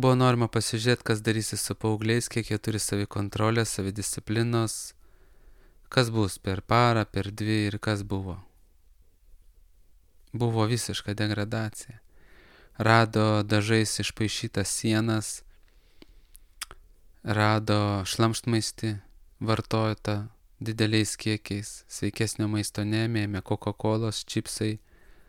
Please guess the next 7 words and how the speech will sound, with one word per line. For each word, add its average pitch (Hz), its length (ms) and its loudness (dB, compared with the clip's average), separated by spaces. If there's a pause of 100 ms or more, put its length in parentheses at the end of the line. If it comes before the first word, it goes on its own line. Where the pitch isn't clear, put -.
(200)
bulvytės, 107 680 0 (180)
saldumynai. 107 880 0 (1300)
Apverstas, 117 760 2
apjauktas 117 760 0
namas, 110 640 0
nu, 135 120 -2
praktiškai 120 760 0